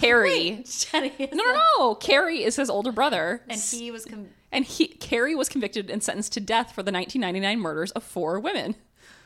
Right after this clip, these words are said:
Speaker 1: So, like, his older brother is a killer.
Speaker 2: Oh, so, and it has nothing
Speaker 1: Nothing
Speaker 2: to
Speaker 1: to do with the
Speaker 2: survivors.
Speaker 1: story.
Speaker 2: Okay. <laughs>
Speaker 1: No, it's just unfortunate
Speaker 2: Well,
Speaker 1: that
Speaker 2: sidebar.
Speaker 1: Yeah, okay.
Speaker 2: Unfortunate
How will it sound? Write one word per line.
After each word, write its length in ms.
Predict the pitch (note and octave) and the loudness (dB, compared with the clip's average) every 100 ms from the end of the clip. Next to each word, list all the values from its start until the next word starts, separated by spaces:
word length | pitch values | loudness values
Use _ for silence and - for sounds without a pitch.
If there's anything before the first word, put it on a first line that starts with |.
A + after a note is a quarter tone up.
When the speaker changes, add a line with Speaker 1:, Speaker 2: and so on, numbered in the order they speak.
| _ | _
Speaker 1:
So, 160 | - C4 | -4 2
like, 360 | B3 - - _ | 2 0 -6 _
his 240 | - B3+ G#3 - | -2 -2 -2 -2
older 240 | G3+ B3+ | 0 2
brother 300 | G#3+ F3 F3 | 2 2 2
is 360 | - E3+ E3+ - | 2 0 0 0
a 260 | - E3 E3 | -2 0 -2
killer. 380 | - D#3+ - - - - _ _ | -4 -6 -6 -10 -12 -20 _ _
Speaker 2:
Oh, 60 | - | -16
so, 120 | G#3+ | -8
and 100 | A#3+ | -6
it 60 | A3 | -6
has 160 | A3+ A3+ | -10 -12
nothing 300 | G#3+ G3+ F#4+ | -12 -10 6
Speaker 1:
Nothing 220 | G4 A#4+ B4+ | 8 8 6
Speaker 2:
to 60 | |
Speaker 1:
to 0 | |
do 40 | E4 | 6
with 100 | C#4+ | 6
the 60 | C#4 | 6
Speaker 2:
survivors. 520 | - A3+ G#3+ F#3+ E4+ | 4 8 8 8 2
Speaker 1:
story. 0 | G#3+ F#3 | 2 -2
Speaker 2:
Okay. 60 | F3+ | -2
<laughs> 80 | C4 F4 E4+ F4+ F#4 - A4+ - A4 A4 | -2 0 2 0 -2 -8 -8 -2 6 8
Speaker 1:
No, 180 | G#3+ F#3+ | 8 4
it's 160 | A#3+ | -2
just 260 | - - - | -6 -6 -2
unfortunate 720 | A3+ - A#3 - - F3 - G3+ | -2 0 -2 -2 -4 -4 -2 0
Speaker 2:
Well, 100 | D#3+ | 0
Speaker 1:
that 100 | D3 | -2
Speaker 2:
sidebar. 240 | A2+ - - - _ - | -8 -14 -18 -20 _ -10
Speaker 1:
Yeah, 240 | G3+ D3+ | -6 -6
okay. 100 | D#3 | -4
Speaker 2:
Unfortunate 440 | A3 - G3 A3 | -6 -4 -4 -4